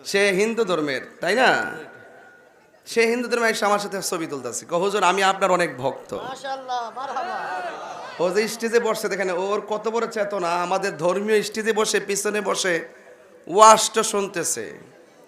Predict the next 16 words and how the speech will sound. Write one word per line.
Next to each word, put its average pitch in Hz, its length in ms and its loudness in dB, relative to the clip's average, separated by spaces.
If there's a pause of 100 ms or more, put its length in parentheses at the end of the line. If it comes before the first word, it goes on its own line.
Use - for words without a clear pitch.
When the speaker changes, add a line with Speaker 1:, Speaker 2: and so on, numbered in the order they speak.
(320)
Speaker 1:
এটার 156 180 -4
নামই 147 260 -2
বাংলাদেশ। 110 760 -8 (1000)
কথা 160 160 6
বলেন, 165 160 4
ঠিক 165 160 0
না 156 120 6
বেঠিক? 135 300 4 (1500)
যেখানে 208 300 0
কোনো 226 160 2
হিংসা 220 440 0
থাকবে 156 380 -4
না, 117 200 -10 (800)
নিন্দা 214 480 4
থাকবে 160 440 0
না, 107 240 -8